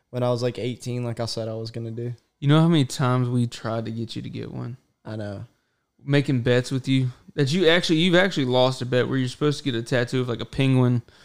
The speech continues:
Speaker 2: or something.
Speaker 1: Yeah. I'm so glad, though, 'cause, like, uh, when we were eighteen and we were talking about getting tattoos and all this, like, I had just th-, thinking back, the dumbest stuff in mind. I can't even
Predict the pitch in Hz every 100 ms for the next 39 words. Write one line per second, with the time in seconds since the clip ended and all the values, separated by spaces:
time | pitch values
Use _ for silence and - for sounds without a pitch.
0 | - _ - 120 127 110 120 123 - 117
1 | 120 120 123 - _ _ - 170 - 220
2 | 151 143 147 139 139 135 139 127 135 123
3 | - _ _ _ _ 131 131 123 110 107
4 | - _ 175 156 143 147 156 143 143 139
5 | 143 147 143 135 135 127 143 131 131 127
6 | 123 135 127 127 127 113 131 120 123 123
7 | 123 120 123 120 127 131 127 123 123 -
8 | _ _ _ _ _ _ - 131 147 -
9 | 147 - 139 - 165 147 127 131 127 -
10 | 123 117 143 139 123 - 135 127 123 123
11 | 120 120 117 120 - 135 127 123